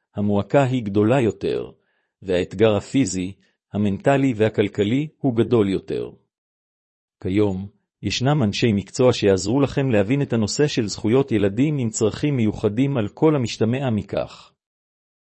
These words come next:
זכויות הורים לילדים עם צרכים מיוחדים הן רבות, והן יכולות להשפיע רבות על אנשים שמתמודדים עם הקושי הבלתי נתפס הזה.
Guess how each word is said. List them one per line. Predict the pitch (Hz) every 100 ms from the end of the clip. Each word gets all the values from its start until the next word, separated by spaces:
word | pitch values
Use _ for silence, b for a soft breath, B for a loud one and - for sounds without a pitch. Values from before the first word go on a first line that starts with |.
| _ -
זכויות | - - 104 165 127
הורים | 98 127 131
לילדים | 101 98 98 131 131
עם | 95
צרכים | - 101 - 135
מיוחדים | 107 101 - 104 127 127
הן | 110
רבות, | 98 90 113 123 - -
והן | 104 107
יכולות | 113 - 131 139
להשפיע | 107 92 - 139 127
רבות | 101 101 143 107
על | 98
אנשים | 95 90 139 131
שמתמודדים | - 104 98 104 101 98 113 143
עם | 131 104
הקושי | - 117 - 117
הבלתי | 95 104 107 147 156
נתפס | 131 - 101 -
הזה. | 82 82